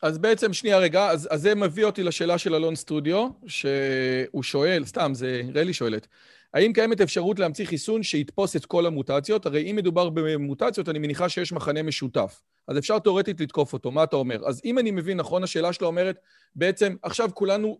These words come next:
תוקפים את הסק-, את הספייק הזה, ולכן, אה, זה מה שנקרא, זה מה שאתה אומר, להכניס את כל הביצים לסל אחד, אבל אם תהיה מוטציה שיוצאת מזה, ש-, אה, אה,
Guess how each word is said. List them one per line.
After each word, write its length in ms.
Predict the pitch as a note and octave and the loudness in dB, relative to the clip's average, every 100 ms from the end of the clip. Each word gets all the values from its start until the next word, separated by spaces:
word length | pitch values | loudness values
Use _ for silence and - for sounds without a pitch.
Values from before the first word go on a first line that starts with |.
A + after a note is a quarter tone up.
| - | -8
תוקפים 360 | F#3 - G3+ F#3+ | -8 -4 -4 -2
את 100 | F3+ | -4
הסק-, 420 | D3 - C3+ D#3+ | -6 -4 -2 0
את 120 | D3 | 0
הספייק 760 | C#3+ C#3+ C3 - - C#3 C#3+ | 0 -2 -8 -8 0 0 0
הזה, 260 | D#3+ C3+ F#3 C#4+ _ _ _ - | -4 -2 -4 -4 _ _ _ -8
ולכן, 520 | D3+ E3 F#3+ A#3 F#3 C3 _ _ _ - | -4 -2 0 0 -2 -6 _ _ _ -6
אה, 200 | D#3+ D#3+ E3 | -2 -4 -4
זה 220 | C#3+ A3+ | -2 -2
מה 100 | A3+ | 0
שנקרא, 520 | G#3+ F3+ G3 F#3+ F3+ | -4 -4 0 0 0
זה 140 | C#3+ | -2
מה 80 | G3+ | -6
שאתה 200 | F#3+ E3 | -4 0
אומר, 260 | G3 F#3 D#3 | 0 0 -4
להכניס 320 | D3 G3 F3+ | -4 -6 -8
את 80 | E3+ | -6
כל 140 | F#3 | -4
הביצים 400 | F3+ D#3+ - E3+ | -2 -4 -6 -6
לסל 300 | D#3 - D#3+ | -6 -4 -4
אחד, 300 | C#3 D3 F3 | -2 0 -2
אבל 440 | - D3 A#3 G3+ B2+ _ _ - | -2 -2 2 2 0 _ _ -6
אם 160 | G#3+ A#3 | -4 -2
תהיה 200 | A3+ G3+ | 2 2
מוטציה 680 | G3 F3+ F#3 F3 - C#3 A2 | 2 0 0 0 -2 -4 -4
שיוצאת 640 | - - D3+ D3 - G3 E3 | -8 -4 -2 -2 0 -2 -2
מזה, 300 | D3+ F3 C#3+ - _ _ | -4 -2 -2 -4 _ _
ש-, 220 | - - | -12 -4
אה, 500 | D#3 D3+ - D3 C#3 D3 | -4 -4 -4 -2 -2 -4
אה, 160 | C#3+ | -6